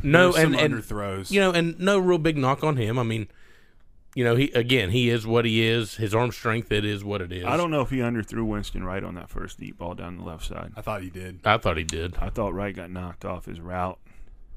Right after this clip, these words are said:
Speaker 1: Well,
Speaker 2: Yeah, he
Speaker 3: I
Speaker 2: might
Speaker 3: thought
Speaker 2: have.
Speaker 3: there was a lot of contact. Wright got knocked off the route. And
Speaker 1: T J
Speaker 3: it's still,
Speaker 1: Simmons' touchdown he
Speaker 3: it's
Speaker 1: underthrew
Speaker 3: still,
Speaker 1: him.
Speaker 3: well, yeah, it's still not a perfect ball to Wright, but that ball's still in the area that Wright could have,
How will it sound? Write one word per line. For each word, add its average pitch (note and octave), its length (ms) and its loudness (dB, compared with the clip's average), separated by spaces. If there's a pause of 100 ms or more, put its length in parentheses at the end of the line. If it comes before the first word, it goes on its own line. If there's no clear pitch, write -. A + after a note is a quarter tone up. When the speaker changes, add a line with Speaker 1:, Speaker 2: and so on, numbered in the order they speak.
(360)
Speaker 1:
Well, G#2 260 2
Speaker 2:
Yeah, - 180 -2
he A2+ 140 -10
Speaker 3:
I A2+ 40 -6
Speaker 2:
might G#2 180 2
Speaker 3:
thought A#2 100 0
Speaker 2:
have. G2+ 80 0
Speaker 3:
there A#2+ 160 0
was G#2 120 -2
a G#2 40 -2
lot G#2 220 0
of F#2+ 60 -2
contact. G2+ 520 -4
Wright G2 240 -8
got F#2 140 -12
knocked F#2+ 260 -8
off F#2 160 -8
the F#2 100 -16
route. G2 360 -6
And - 280 -20
Speaker 1:
T B2 140 6
J G#2+ 120 4
Speaker 3:
it's A2+ 80 4
still, C#3 120 2
Speaker 1:
Simmons' A#2+ 300 2
touchdown G2+ 500 0
he F#2+ 100 0
Speaker 3:
it's F2+ 160 -2
Speaker 1:
underthrew D#2+ 60 -6
Speaker 3:
still, C#3+ 300 -2
Speaker 1:
him. E2 100 -4
Speaker 3:
well, C#3 220 2
yeah, B2+ 180 -4 (140)
it's - 280 -10
still D3 220 -2
not B2 160 0
a F#2+ 60 -2
perfect A#2 440 0
ball B2+ 200 -2
to B2 40 -2
Wright, B2+ 380 -2 (160)
but A2 280 -4
that A2+ 200 -4
ball's G#2+ 240 -2
still B2+ 720 -4 (560)
in A#2+ 160 -4
the A#2 160 0
area G#2+ 320 -2
that G2+ 100 -8
Wright G2+ 520 -4
could A2 160 -6
have, G2 240 -10